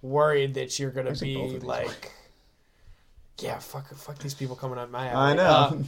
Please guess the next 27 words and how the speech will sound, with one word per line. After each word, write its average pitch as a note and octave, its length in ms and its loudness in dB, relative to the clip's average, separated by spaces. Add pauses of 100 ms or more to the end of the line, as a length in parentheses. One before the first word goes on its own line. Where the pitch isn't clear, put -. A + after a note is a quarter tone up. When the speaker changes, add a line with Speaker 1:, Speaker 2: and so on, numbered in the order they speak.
(100)
Speaker 2:
<laughs> - 220 -10
Like, D#3+ 140 8
Speaker 1:
or A3 200 12
Speaker 2:
hmm, A3 300 6
Speaker 1:
so, D#3+ 80 -2
so G#3 100 10
the G3+ 60 12 (180)
Speaker 2:
religion D#4 280 8
Speaker 1:
im- C4+ 60 12
Speaker 2:
and B3+ 160 10
philosophy. F#3+ 580 6
Speaker 1:
yeah. C3+ 300 4 (440)
Speaker 2:
<laughs> - 80 -8
Speaker 1:
So - 160 6
the G#3+ 160 8
implication F3 800 2
is C#3 720 0
Speaker 2:
Yeah, F2+ 80 -8
let F2 100 -12
me F#2 120 -12 (100)
just, - 260 -18
so - 120 -10
Speaker 1:
you're D#3+ 140 -2
Speaker 2:
that F#3 60 -8
doesn't F3+ 180 -4
Speaker 1:
either D#3+ 240 4
never F3+ 960 4